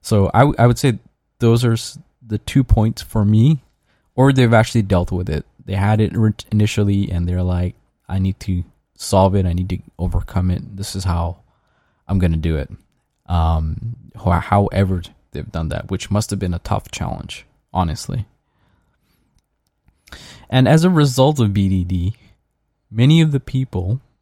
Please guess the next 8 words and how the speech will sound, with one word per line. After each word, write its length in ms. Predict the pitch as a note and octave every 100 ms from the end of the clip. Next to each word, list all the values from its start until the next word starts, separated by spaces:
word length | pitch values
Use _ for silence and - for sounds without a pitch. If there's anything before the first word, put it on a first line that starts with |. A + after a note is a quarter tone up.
| _ _ _ _ _ _ _ - -
who 480 | A#2+ A2 G#2+ A2+ - - _ -
are 200 | A#2+ E3
preoccupied, 1040 | - A2+ G2 G2+ - G2 G2 F#2+ F#2+ A2+ D3 _ _ _ _ _
some 300 | _ - D3+
of 100 | E3 D3+
these 440 | C3 B2+ C3 B2 - _ _ _ _ _ _ _ _ _ _
dysmorphics 960 | A#2+ A#2+ A#2 B2 C#3 F#2 G#2 - - - _
or 400 | - G#2 G2 G2